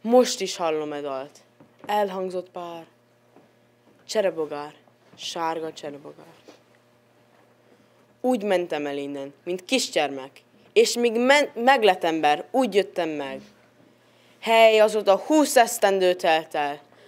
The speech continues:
megrakodva búval és örömmel. Húsz esztendő, az idő hogy lejár? Cserebogár, sárga cserebogár. Hol vagytok ti régi játszótársak?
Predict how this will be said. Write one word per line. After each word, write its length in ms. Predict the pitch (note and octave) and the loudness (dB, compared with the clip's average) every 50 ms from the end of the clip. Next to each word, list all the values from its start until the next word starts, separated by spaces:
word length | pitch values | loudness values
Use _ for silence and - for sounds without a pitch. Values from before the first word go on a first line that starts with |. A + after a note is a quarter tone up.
| - _ _ | -20 _ _
megrakodva 800 | - G#3 G#3+ G3+ G3+ G3 G3+ G3 F#3+ D#3+ D#3+ E3 D#3 C#3+ - - | 0 0 2 4 2 2 0 -2 -6 -6 -4 -6 -6 -6 -8 -6
búval 500 | - B3 C4+ B3+ A#3+ G#3 G3 G3+ F#3+ F3+ | 0 2 2 4 4 4 4 4 6 6
és 220 | F3 E3+ E3 - - | 4 2 0 -2 -4
örömmel. 640 | D#3+ D3 D3+ D3 C#3+ D3 D3 C#3+ C#3+ C#3 C#3+ D3 D3 _ _ _ _ _ _ _ _ _ _ _ _ _ _ _ _ _ _ _ _ _ _ | -4 -4 -4 -6 -8 -8 -8 -10 -10 -10 -12 -14 -18 _ _ _ _ _ _ _ _ _ _ _ _ _ _ _ _ _ _ _ _ _ _
Húsz 360 | - - D#4 D#4 C#4 - - | -2 2 4 4 4 4 4
esztendő, 760 | A3 G3 G3 - - - F3 E3 D#3+ D#3 D3+ D3 C#3+ D3 D3+ - _ - - _ _ _ | 4 2 2 0 -4 -4 -4 -4 -4 -4 -6 -6 -6 -6 -10 -16 _ -20 -20 _ _ _
az 200 | - G3 G#3+ G3+ | 0 2 2 2
idő 360 | A3 B3 A#3 G3 A3 G#3 G3 G3 | 0 0 2 4 6 6 6 4
hogy 280 | G3 - B3 A#3+ A3 | 4 4 4 4 4
lejár? 600 | A3+ A3 G#3+ G#3+ G#3 G#3 G3+ G3 G3 G3 G3 F#3+ - _ _ _ _ _ _ _ _ _ _ _ _ _ _ _ _ _ _ _ _ | 4 2 2 4 4 4 2 2 0 0 -2 -6 -14 _ _ _ _ _ _ _ _ _ _ _ _ _ _ _ _ _ _ _ _
Cserebogár, 720 | - - A#3 A3 G#3+ F#3+ E3+ E3+ E3+ E3 - D#3 E3 F3 - _ _ _ _ _ _ _ _ - | -8 -6 -4 -2 -2 -2 -4 -6 -8 -10 -12 -16 -18 -20 -20 _ _ _ _ _ _ _ _ -16
sárga 520 | - - - F#3 F3+ F3+ F3+ F3 - F3 | -14 -12 -10 -8 -8 -8 -8 -8 -8 -10
cserebogár. 680 | F3 - E3+ D#3 D#3 D3+ - D#3 - - D#3 D#3 D#3+ - _ _ _ _ _ _ _ _ _ _ _ _ _ _ _ _ _ _ _ _ _ _ | -10 -10 -14 -16 -16 -16 -16 -18 -18 -18 -20 -20 -20 -20 _ _ _ _ _ _ _ _ _ _ _ _ _ _ _ _ _ _ _ _ _ _
Hol 240 | - F4 F4+ E4+ C#4 | 2 2 4 4 6
vagytok 400 | A#3+ A3 G#3+ A3 - G3+ F#3 - | 4 4 4 2 -2 -4 -4 -4
ti 140 | - G3+ G3 | -4 -2 0
régi 300 | F3+ F3+ F3 E3 F3 E3+ | 0 0 0 0 -2 0
játszótársak? 880 | D#3+ D3+ D3 D3+ - - D3+ D3 - D3 C#3+ D3 - D3+ C#3 - - | 0 0 0 -2 -4 -10 -10 -8 -8 -8 -8 -8 -10 -12 -12 -14 -16